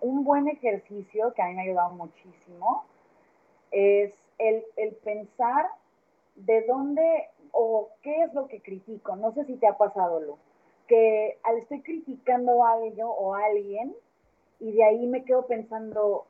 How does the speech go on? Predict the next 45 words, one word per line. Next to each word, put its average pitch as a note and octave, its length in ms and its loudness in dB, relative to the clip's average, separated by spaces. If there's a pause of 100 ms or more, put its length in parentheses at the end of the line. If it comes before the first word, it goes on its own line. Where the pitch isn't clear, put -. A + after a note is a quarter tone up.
(200)
"Oye, A3 220 4
a G#3+ 60 8
ver, A3 160 0
¿por G#3 180 -8
qué A3+ 80 -6
estoy A#3 200 -10
criticando G3 680 -4
eso?". F#3+ 200 -4
Y F3 80 -8
siento B3+ 280 -4
que D4 80 4
es C#4+ 100 -10
un C#4 100 2
buen C4 180 0
ejercicio, G3+ 440 -2
me G3 100 -4
gustaría F#3+ 260 2
que A3+ 100 0
lo A#3+ 60 4
intentaran, F#3 580 2 (680)
que, G3 680 4
que G#3+ 60 2
la G#3+ 160 6
próxima B3 420 2
vez A3+ 220 0
que A#3+ 140 0
vean, G#3+ 640 -2 (600)
que, G#3+ 260 0
que A3 180 0 (100)
estén C4 360 0
conscientes C#4 600 -2
que A3 80 -6
están G#3+ 200 -6
criticando G#3+ 640 2
algo G#3 340 2
de G3 120 0
alguien, G#3 500 -6 (200)
ya G3+ 160 0
sea F#3+ 440 -4
su F3+ 60 -20 (200)
físico, G#3 800 -6
sus - 160 -18
actitudes G3+ 600 -6
o F#3+ 60 -10
demás, F3+ 400 -6